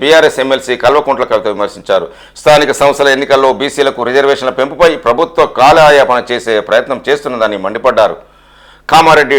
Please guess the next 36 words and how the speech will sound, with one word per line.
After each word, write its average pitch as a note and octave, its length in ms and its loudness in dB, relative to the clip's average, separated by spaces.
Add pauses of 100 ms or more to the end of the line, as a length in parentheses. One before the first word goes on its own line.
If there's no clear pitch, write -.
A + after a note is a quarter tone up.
డిక్లరేషన్ C#3+ 580 0
అమలు C#3 240 -2
చేసేందుకు C3+ 420 -2 (100)
సర్కార్పై C#3 460 2 (140)
ఒత్తిడి C3 260 -6
తెచ్చేలాగా B2+ 520 2 (120)
ఈ - 20 -4 (100)
నెల C3+ 200 2
మూడున C#3+ 320 2
నిర్వహించనున్న C3+ 580 0 (400)
బీసీ E3 300 -2 (100)
మహాసభ D#3 400 4 (120)
పోస్టర్ను D#3 480 2
బుధవారం D#3+ 480 4
ఆమె B2 160 0
విడుదల A#2 280 -2
చేశారు. G#2 320 -2 (360)
అధికారంలోకి D#3 680 4
వచ్చి D#3+ 220 0 (140)
ఏడాది D#3 320 4
గడిచినా F3 280 2 (380)
బీసీలకు E3+ 420 0 (120)
ఏ G3+ 100 6
ఒక్క D3+ 240 0
హామీ F3+ 260 2
లేదని C#3+ 300 0 (120)
రేవంత్ D3+ 280 2
రెడ్డి C3 200 0
ప్రభుత్వం B2 420 -2
అమలు B2 220 -6
చేయడం A#2 300 2
లేదన్నారు. C3 440 2 (380)
బీసీ C#3 280 -6 (100)
మహాసభకు B2+ 580 0
ప్రజలు B2 300 0 (140)
భారీ C#3+ 180 4